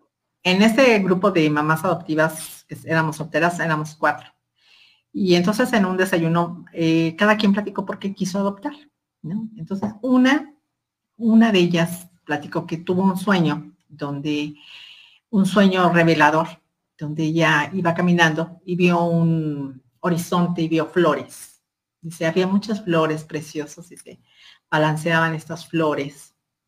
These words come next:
Y un ser de luz, dice Dios, un ser de luz, eh, se paró junto de mí y me dijo, "¿Ves todas esas flores? Esas flores son niños. Son niños esperando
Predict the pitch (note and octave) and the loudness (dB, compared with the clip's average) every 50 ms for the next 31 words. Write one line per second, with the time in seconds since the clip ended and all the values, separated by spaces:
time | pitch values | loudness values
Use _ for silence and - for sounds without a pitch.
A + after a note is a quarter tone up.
0 | _ _ _ _ _ - D3 D3+ D#3 D#3 E3+ E3+ F3+ F3+ F3+ G3+ G#3+ G3+ F#3+ F#3 | _ _ _ _ _ -6 -4 -4 -2 0 0 0 0 2 2 2 2 4 4 2
1 | F3+ E3 D#3 D3+ D3 D3+ - - D3+ D3 - - E3 D#3+ D3+ D3 _ _ _ _ | 2 2 0 -2 -4 -6 -10 -12 -14 -14 -12 -12 -12 -12 -12 -14 _ _ _ _
2 | - D#3 D3+ C#3+ C#3+ D3 D3 - - - _ _ _ _ _ _ _ _ G3+ - | -4 -2 -2 -2 -2 -4 -6 -12 -18 -20 _ _ _ _ _ _ _ _ -20 -20
3 | _ _ _ _ _ _ _ _ _ _ _ _ _ _ _ _ _ - E3+ F3+ | _ _ _ _ _ _ _ _ _ _ _ _ _ _ _ _ _ -6 -6 -4
4 | F3+ F3+ F#3+ F#3 F3+ E3+ D#3+ D3 C#3+ C#3 C3 - - - _ _ _ - - - | -4 -2 -2 -2 0 0 -2 -2 -4 -6 -8 -12 -18 -20 _ _ _ -20 -20 -20
5 | - - - - - _ _ _ _ _ _ - - - A#2+ A#2+ - - B2 - | -20 -20 -20 -20 -20 _ _ _ _ _ _ -18 -16 -14 -14 -14 -14 -16 -16 -16
6 | - - - - F3 E3+ E3+ E3 E3 F3+ F3 F3+ F#3+ F3 F3 E3 D3+ C#3+ D3 D3 | -14 -10 -2 0 0 2 2 2 2 2 2 2 0 0 0 0 -2 -2 -4 -6
7 | D3+ D#3 D3+ - - _ _ _ _ _ - E3 D3 C#3+ D3 C#3+ - - D3+ C#3+ | -8 -8 -10 -16 -20 _ _ _ _ _ -16 -14 -12 -10 -10 -12 -12 -10 -10 -10
8 | C#3 C#3 D3+ D#3+ E3 E3 - F3 E3 E3 E3 - D#3+ D#3 - E3 D#3+ - - E3 | -10 -8 -4 -4 -4 -2 -2 -2 0 0 0 -2 -4 -10 -10 -12 -14 -10 -8 -6
9 | F3+ A3 A#3+ - - - - _ - - - - - - _ _ _ _ _ _ | -6 -6 -6 -8 -10 -20 -20 _ -20 -20 -20 -20 -20 -20 _ _ _ _ _ _
10 | _ _ _ _ _ _ _ _ _ _ _ _ _ _ - E3 - D3+ D3+ - | _ _ _ _ _ _ _ _ _ _ _ _ _ _ -12 -6 -6 -6 -6 -4
11 | D3 D3 D3 D3 - - C#3 C3 C3 C3 B2+ B2 B2 - - - _ _ _ _ | -4 -4 -4 -4 -6 -6 -8 -8 -8 -8 -10 -10 -10 -12 -16 -20 _ _ _ _
12 | _ _ _ _ _ _ _ _ _ _ _ _ _ _ _ _ _ _ _ _ | _ _ _ _ _ _ _ _ _ _ _ _ _ _ _ _ _ _ _ _
13 | _ _ _ _ _ _ - - F#3 E3+ D#3+ D#3+ D#3+ D#3+ D#3+ D#3 D3+ D3+ D#3 - | _ _ _ _ _ _ -8 -2 0 2 4 4 4 4 4 2 2 0 -4 -6
14 | - - - F#3+ - - - D#3 D#3 D#3+ D#3+ D#3+ D#3 D#3 | -12 -16 -16 -16 -12 -4 -2 2 4 4 4 4 2 -2